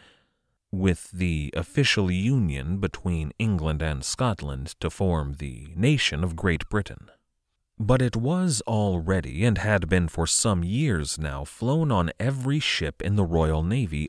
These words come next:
or otherwise in the King's service. A royal yacht would carry the King's standard, but also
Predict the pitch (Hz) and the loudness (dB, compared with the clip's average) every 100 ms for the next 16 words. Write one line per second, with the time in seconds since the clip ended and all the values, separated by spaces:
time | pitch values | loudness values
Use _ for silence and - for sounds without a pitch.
0 | - 151 165 80 69 - _ _ - 120 | 0 4 4 4 0 -6 _ _ 0 2
1 | 87 87 80 73 76 80 78 - 90 78 | 4 4 2 0 0 0 -2 -2 -4 -2
2 | 71 - - 123 98 - - - - - | -2 -2 0 0 -2 -4 -4 -2 -2 -6
3 | _ _ _ _ _ _ 107 90 90 104 | _ _ _ _ _ _ 0 2 4 6
4 | 95 87 85 92 156 87 - 82 78 - | 6 4 4 2 2 2 0 -2 -4 -4
5 | - 92 78 73 82 - 85 78 - 107 | -2 0 0 -2 -4 -2 -2 -2 -4 -2
6 | 120 90 90 92 104 113 151 - 73 64 | 0 2 2 4 4 4 2 0 -2 -6
7 | 55 | -12